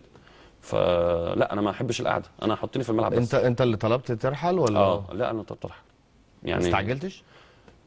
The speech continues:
Speaker 1: ما استعجلت، كويسه مع بتروجيت، خدنا سنتين ورا بعض، يمكن احسن جيل في تاريخ بتروجيت. يعني زي ما احنا بنتكلم على الاهلي او الزمالك، لا، بتروجيت في السنتين دول لعبنا كونفدراليه، كنا تاني او تالت الدوري على طول.
Speaker 2: مم.
Speaker 1: فعملت حاجه كويسه احكي عنها دلوقتي، فمش، مش زعلان، لا، ولا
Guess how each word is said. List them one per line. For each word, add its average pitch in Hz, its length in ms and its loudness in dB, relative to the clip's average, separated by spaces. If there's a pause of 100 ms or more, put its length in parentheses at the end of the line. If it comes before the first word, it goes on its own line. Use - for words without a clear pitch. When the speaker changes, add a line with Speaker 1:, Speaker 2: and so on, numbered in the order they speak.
(220)
Speaker 1:
ما 117 80 2
استعجلت، 185 460 0
كويسه 113 320 0
مع 101 100 0
بتروجيت، 95 420 -2
خدنا 113 220 0
سنتين 107 320 0
ورا 98 120 4
بعض، 113 140 4
يمكن 95 340 -6
احسن - 300 -2
جيل 101 100 -2
في - 120 -10
تاريخ 104 160 -2
بتروجيت. 98 520 -2
يعني 98 120 2
زي 92 80 -2
ما 95 60 -2
احنا 95 120 -4
بنتكلم 101 300 0
على 95 80 -2
الاهلي 95 240 0
او 92 60 2
الزمالك، 87 400 0
لا، - 80 0
بتروجيت 98 460 -4
في - 140 -6
السنتين 90 520 2
دول 98 120 2
لعبنا 104 200 2
كونفدراليه، 92 520 0
كنا 92 240 -2
تاني 98 260 0
او 64 60 -4
تالت 90 280 -4
الدوري 98 280 0
على 90 160 -2
طول. 117 200 -2
Speaker 2:
مم. 98 60 -8 (340)
Speaker 1:
فعملت 135 360 0
حاجه 151 140 0
كويسه 110 460 0 (120)
احكي - 220 -4
عنها 104 220 -2
دلوقتي، 87 440 -2
فمش، 95 420 -2
مش 104 160 -2
زعلان، 110 340 0
لا، - 140 -2
ولا 95 120 -4